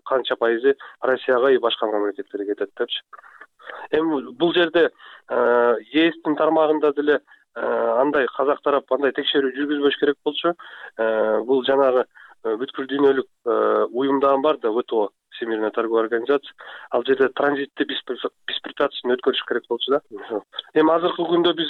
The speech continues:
каттарды даярдап атабыз. Эми, э, ушул Е С К дагы, В Т Ого дагы даярдап кат жөнөтөбүз. Ушундай нарушение болуп атат депчи. Эми ага жеткирбей, может, э, казак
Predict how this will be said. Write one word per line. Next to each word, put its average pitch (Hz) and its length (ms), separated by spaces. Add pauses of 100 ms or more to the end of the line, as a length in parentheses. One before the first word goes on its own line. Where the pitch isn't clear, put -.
(140)
каттарды 156 480
даярдап 160 340
атабыз. 165 220
Эми, 117 340
э, 117 200
ушул 117 280 (440)
Е 139 400
С 139 100
К 143 120
дагы, 135 300
В 127 120
Т 131 100
Ого 131 220
дагы 120 240
даярдап 123 360
кат 120 140
жөнөтөбүз. 131 480 (220)
Ушундай 107 260
нарушение 107 480
болуп 101 260
атат 98 160
депчи. - 240
Эми 160 160
ага 165 300
жеткирбей, 180 560 (260)
может, 143 280
э, 120 340 (340)
казак 135 260